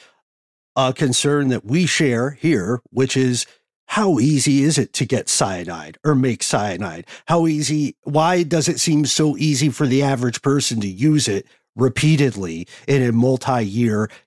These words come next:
killing spree? Why didn't the coroner catch any of this stuff, right? We don't even know how far back it went.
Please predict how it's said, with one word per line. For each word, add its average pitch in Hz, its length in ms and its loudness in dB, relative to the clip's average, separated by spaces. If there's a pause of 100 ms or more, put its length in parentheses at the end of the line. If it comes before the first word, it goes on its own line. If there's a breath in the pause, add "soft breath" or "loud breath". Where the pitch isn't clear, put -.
killing 147 420 2
spree? 87 380 -6
Why 139 360 0
didn't 131 220 -4
the 123 80 -4
coroner 120 440 0
catch - 480 -6 (160)
any 240 360 0
of 98 140 -6
this 101 180 -2
stuff, - 480 -6
right? 131 260 0 (220 soft breath)
We 160 100 4
don't 160 160 2
even 160 200 0
know 190 180 2
how 127 140 0
far 98 220 -4
back 85 260 -10
it - 100 -20
went. - 300 -20